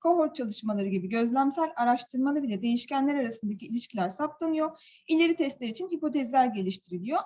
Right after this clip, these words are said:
Ancak bu çalışmalarda değişkenler arasındaki ilişki her zaman neden sonuç anlamına gelmiyor. Çünkü burada karıştırıcılar olabiliyor. Kanıt piramidinde bir üst basamakta bulunan randomize kontrollü çalışmalar ile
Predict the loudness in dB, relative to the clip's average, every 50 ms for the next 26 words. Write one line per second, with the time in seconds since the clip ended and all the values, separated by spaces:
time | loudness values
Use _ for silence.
0 | 0 2 4 4 4 4 2 0 -4 -2 -2 -2 -2 0 0 -2 -2 -2 -4 -2
1 | 0 0 2 2 0 0 -2 -2 0 0 0 0 0 0 0 2 2 2 0 0
2 | -2 -4 -4 -4 -4 -4 -4 -4 -4 -2 -2 -2 -2 -6 -8 -4 2 2 2 2
3 | 2 0 0 0 0 -2 -6 -10 -20 -20 _ _ 0 2 4 6 6 4 4 4
4 | 2 0 0 0 2 2 2 2 2 2 2 2 0 0 0 2 2 2 2 0
5 | -2 -4 -6 -6 -4 -2 -2 -2 -2 -2 -6 -6 -8 _ _ _ _ -6 -4 -2
6 | -2 0 0 0 0 0 -2 -4 -4 -4 -4 -2 -2 0 0 0 0 0 0 0
7 | 2 2 0 0 0 0 0 -2 -4 -6 -10 _ _ _ _ _ _ _ _ _
8 | _ 2 2 2 2 -2 -4 0 2 2 4 4 4 2 2 2 2 2 2 2
9 | 0 0 -2 -2 -4 -2 0 2 2 0 0 -4 -6 -2 0 0 0 0 0 2
10 | 4 4 4 4 4 4 2 2 0 -4 -2 -2 -2 -2 -2 -2 -4 -4 -4 -4
11 | -4 -4 -4 -4 -4 -2 0 0 2 0 0 0 -2 -2 -4 -4